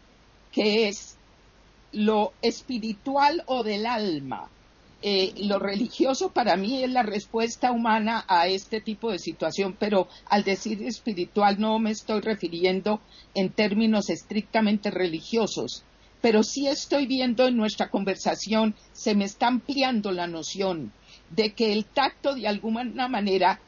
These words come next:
es lo que nos ayuda a unir las dos cosas, si sentimos que nos están percibiendo, nos están mirando, nos están escuchando o algo, lo sentimos más allá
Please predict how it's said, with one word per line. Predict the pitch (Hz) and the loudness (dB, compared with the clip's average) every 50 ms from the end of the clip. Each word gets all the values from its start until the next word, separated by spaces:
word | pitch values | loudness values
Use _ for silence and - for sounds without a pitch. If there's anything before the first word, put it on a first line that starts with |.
| - - - | -20 -10 -4
es | - 240 254 277 - - - - | -2 0 0 0 -2 -6 -4 -2
lo | 262 262 262 | -2 -2 -2
que | - - | -2 -6
nos | 202 202 196 - - | -6 -6 -6 -6 -6
ayuda | 180 202 180 196 226 233 240 262 240 - - | -6 -6 -4 -4 -4 -2 -2 -2 -2 0 0
a | 208 190 | 0 0
unir | 185 190 202 214 220 202 | 0 0 -2 -4 -4 -4
las | 214 220 226 214 - - | -4 -4 -4 -4 -4 -4
dos | 226 208 196 - - - | -4 -4 -4 -6 -8 -6
cosas, | - 254 233 208 - - - 214 226 - - - - - - - _ - | -4 -2 -2 -2 -2 -2 -4 -4 -4 -6 -14 -20 -20 -20 -20 -20 _ -12
si | - 233 226 | -4 -2 -2
sentimos | 208 - 214 208 202 202 - 262 262 262 277 320 - - - - - - | 2 2 4 4 4 2 2 0 2 2 2 0 -2 -2 -6 -12 -4 0
que | 254 233 | 0 2
nos | 226 208 202 208 - | 2 2 2 0 -2
están | 208 190 - - - 220 220 220 | -4 -4 -4 -4 -2 0 2 2
percibiendo, | 208 - - 247 226 208 208 - - 190 190 185 180 240 233 240 233 208 214 190 | 0 0 -2 -4 -4 -6 -8 -10 -10 -10 -10 -6 -4 -2 -2 0 0 0 0 -2
nos | 170 165 160 151 - | -2 -4 -4 -4 -4
están | 160 160 - - 220 208 208 220 220 | -6 -6 -2 0 2 2 4 4 2
mirando, | 220 226 214 214 220 233 233 226 220 - 185 170 - - - - - - - | 2 2 2 2 2 2 2 0 0 0 -2 -2 -2 -4 -14 -20 -18 -6 -2
nos | 196 226 226 - 220 | 0 0 2 2 0
están | 208 214 - - - _ - 233 226 233 240 233 | -2 -2 -4 -8 -6 _ 2 2 2 2 0 -2
escuchando | 240 - - - - 202 - - - 214 214 226 208 214 202 | -4 -8 -10 -10 -10 -10 -8 -6 -4 -2 -2 -2 -2 -2 -2
o | 190 208 214 | 0 2 2
algo, | 214 220 214 - 180 160 - - - - _ - | 2 2 2 0 -2 -2 -2 -6 -16 -20 _ -4
lo | 202 226 233 | -2 0 0
sentimos | 220 - 233 220 220 202 - - - 262 277 269 262 262 254 - - | 0 0 -2 0 0 0 -2 -4 -6 -4 -4 -2 -2 -2 -4 -2 -2
más | 226 233 220 233 - - | 0 2 2 2 0 -2
allá | 202 214 196 196 185 185 190 202 | -4 -2 0 2 4 4 4 2